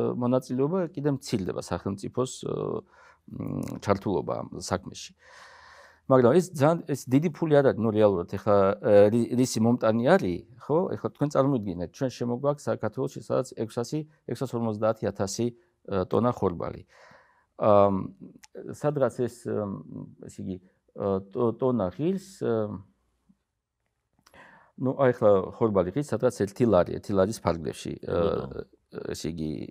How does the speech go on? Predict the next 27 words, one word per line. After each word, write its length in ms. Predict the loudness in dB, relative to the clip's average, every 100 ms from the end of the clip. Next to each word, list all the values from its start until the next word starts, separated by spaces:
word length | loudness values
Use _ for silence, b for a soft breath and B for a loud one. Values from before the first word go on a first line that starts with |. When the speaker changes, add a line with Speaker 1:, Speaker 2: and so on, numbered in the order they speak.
| -18 _ _ _ -16
Speaker 1:
კილოგრამი. 580 | -2 2 2 0 -8 -12 B B B B -14
ნუ, 180 | -10 -4
შესაბამისად, 640 | -2 0 2 2 0 -4
სადღაც 320 | -2 0 -2
ეს 160 | -4 -8
იქნება 360 | -12 -8 -4 -4
სამასი 460 | 0 0 0 -2
დოლარი, 440 | 2 6 6 6 0 -6 b b _
მ, 1080 | -8 -4 -2 -2 -2 -4 -4 -6 -6 -8 -8
ისე, 240 | -10 -10
ერთი 280 | -2 -2 -2
ტონის, 340 | -2 -2 -2 -6 -12 -14
ე, 160 | -12 -12 -12
Speaker 2:
ფასი. 380 | -8 -8 -8 -14 -14
Speaker 1:
ხო, 160 | -12 -12 B B
ფასი. 340 | _ -4 -4 -8
ესე 160 | -10 -8
იგი, 140 | -6 -8 b b _ -2
ექვსა-, 360 | -2 0 -2 0
ეგ-, 260 | -2 -4 _ _ -6
ექვსასი 500 | -4 -2 -2 -2 -6
ტონ-, 300 | -4 -2 -2 -4 -16 -4
ათასი 420 | 0 0 0 -4
ტონა 200 | -4 -2 -2
რო 100 | 2
გავამრავლოთ, 540 | 2 4 2 0 -4
ე, 460 | -12 _ _ -8